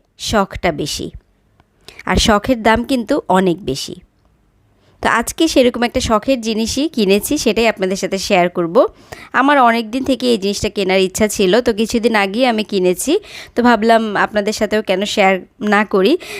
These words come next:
হ্যাঁ, যেহেতু আপনারাও আমার পরিবারের সদস্য, আপনাদেরকে না দেখালে কিভাবে হয়? হয়তোবা এই স্যান্ডউইচ মেকারটা অত বেশি প্রয়োজনীয় জিনিস না, কিন্তু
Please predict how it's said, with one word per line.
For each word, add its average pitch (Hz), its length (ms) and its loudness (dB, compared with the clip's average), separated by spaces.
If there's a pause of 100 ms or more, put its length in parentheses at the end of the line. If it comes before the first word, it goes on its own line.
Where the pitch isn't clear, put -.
হ্যাঁ, 240 220 4
যেহেতু 226 340 2
আপনারাও 208 420 4
আমার 247 220 4
পরিবারের 208 440 0
সদস্য, 220 680 0 (300)
আপনাদেরকে 214 480 0
না 196 200 2
দেখালে 214 320 0
কিভাবে 214 420 2
হয়? 208 300 2 (1500)
হয়তোবা 311 500 2
এই 285 160 2
স্যান্ডউইচ 226 420 0
মেকারটা 247 560 0
অত 247 240 0
বেশি 208 340 0
প্রয়োজনীয় 208 540 2
জিনিস 185 420 0
না, 180 280 2 (1000)
কিন্তু 311 400 4